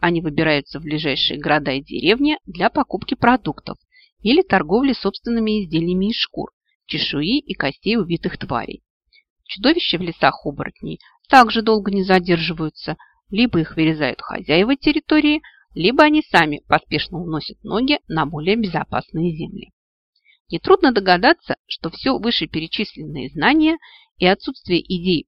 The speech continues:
по разрешению возникшей с Мартифором ситуации особого оптимизма не навевали. Мысли бешеным хороводом вертелись в голове, отчего ни на чём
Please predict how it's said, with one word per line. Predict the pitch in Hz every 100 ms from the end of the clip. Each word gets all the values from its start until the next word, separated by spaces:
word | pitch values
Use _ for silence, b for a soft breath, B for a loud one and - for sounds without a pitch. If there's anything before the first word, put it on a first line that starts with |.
| -
по | 156
разрешению | 151 165 170 175 147 147
возникшей | 156 170 175 - 151
с | -
Мартифором | 147 - 165 - 156 -
ситуации | - - 151 240 - - 285
особого | 196 - 151 160 180 240
оптимизма | - 269 262 269 262 277 _
не | 156 156
навевали. | 165 165 180 151 127 - - _ _ _ _ _ _ -
Мысли | 180 240 - - -
бешеным | 160 170 214 208 175
хороводом | 156 135 156 196 220
вертелись | 190 - 143 147 160
в |
голове, | 156 160 170 165 - _ b b b
отчего | - - 180 202 -
ни | 170 156
на | 135
чём | - 269